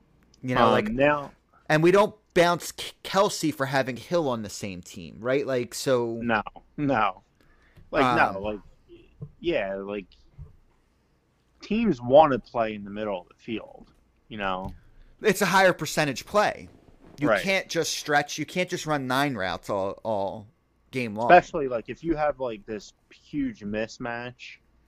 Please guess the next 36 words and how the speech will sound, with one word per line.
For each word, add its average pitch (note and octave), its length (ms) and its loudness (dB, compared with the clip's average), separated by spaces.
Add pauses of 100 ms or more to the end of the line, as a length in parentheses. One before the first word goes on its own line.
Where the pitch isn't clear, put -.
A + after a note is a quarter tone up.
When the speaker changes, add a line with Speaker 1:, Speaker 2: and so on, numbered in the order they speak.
(580)
Speaker 2:
like, A#2 140 -10 (360)
you E3 200 -2
Speaker 1:
Which D3 200 2
Speaker 2:
you, G3 60 2
Speaker 1:
these F#3 220 4
three E3+ 180 4
Speaker 2:
you D3 60 4
watch D3+ 220 10
Speaker 1:
guys, A#2+ 160 2
Speaker 2:
those A2 180 -2
games. B2 300 -10 (180)
Speaker 1:
yeah. F2+ 300 -2 (720)
Speaker 2:
They, D3+ 180 0
they D3 180 -2
throw D#3+ 420 -2
to, D3+ 140 -10 (300)
they, D3 180 -4 (160)
they C#3 320 -4
throw D3+ 360 0
that C3+ 280 0
guy, C3 280 -2
like, A#2+ 300 -10 (120)
all C3+ 220 4
game B2 300 -10
long, A#2 300 -2 (340)
Speaker 1:
Well, D#3 80 2
you E3 120 4
Speaker 2:
you - 20 -
know? G#2+ 100 -4
Speaker 1:
can't F#3+ 240 0
line E3+ 280 0
a, D#3+ 360 -2
Speaker 2:
<laughs> - 40 -20
Speaker 1:
you C#3 120 -2
can't E3+ 340 -4
line D#3+ 520 -4